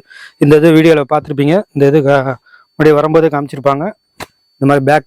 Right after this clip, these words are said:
பெல்ட் வரும். இதுவும் அம்பர்லா சேர்ந்து தான் வரும். நல்லா ஃபேன்சியா போற ஐட்டம். இதுக்கப்புறம் இன்னொரு ஐட்டம் மாடல், இதுவும் நல்லா ஃபாஸ்ட் மூவிங் தான். நம்ம காமிக்கிற போற எல்லாமே ஒன்னொன்னு ஒவ்வொரு இதுல நல்லா போயிட்டு இருக்க ஐட்டம். இது வந்து கஃப்தான் நைட்டின்னு சொல்லுவாங்க. "என்னடா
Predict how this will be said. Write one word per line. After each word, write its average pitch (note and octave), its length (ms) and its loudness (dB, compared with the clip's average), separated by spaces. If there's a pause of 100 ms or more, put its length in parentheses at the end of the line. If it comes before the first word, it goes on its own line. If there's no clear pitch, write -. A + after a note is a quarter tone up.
பெல்ட் C#3+ 280 -2
வரும். A#2+ 160 -8 (160)
இதுவும் E3 200 4
அம்பர்லா D#3+ 340 2 (100)
சேர்ந்து D3 320 2
தான் C#3+ 120 -2
வரும். F3+ 200 -4 (280)
நல்லா E3 220 0
ஃபேன்சியா D#3+ 440 -2
போற C3+ 180 -4
ஐட்டம். D3+ 220 -8 (420)
இதுக்கப்புறம் F#3+ 420 2 (480)
இன்னொரு F3 240 2
ஐட்டம் C#3+ 220 -4
மாடல், D3+ 280 -4
இதுவும் F#3+ 260 2
நல்லா D#3+ 200 -2
ஃபாஸ்ட் D#3 360 -4
மூவிங் D3 320 -2
தான். D#3+ 180 -6
நம்ம C3 220 -4
காமிக்கிற G3 340 2
போற E3+ 100 2 (160)
எல்லாமே G#3 460 -2
ஒன்னொன்னு F#3 280 -2 (120)
ஒவ்வொரு D#3+ 300 2
இதுல F3 180 0 (560)
நல்லா F3 240 4
போயிட்டு D#3 220 2
இருக்க C3+ 140 2
ஐட்டம். B2+ 200 -4 (180)
இது E3 100 4 (100)
வந்து F3+ 160 2 (440)
கஃப்தான் F#3+ 340 0
நைட்டின்னு D3 300 -4
சொல்லுவாங்க. C3 320 -6 (580)
"என்னடா F3+ 180 4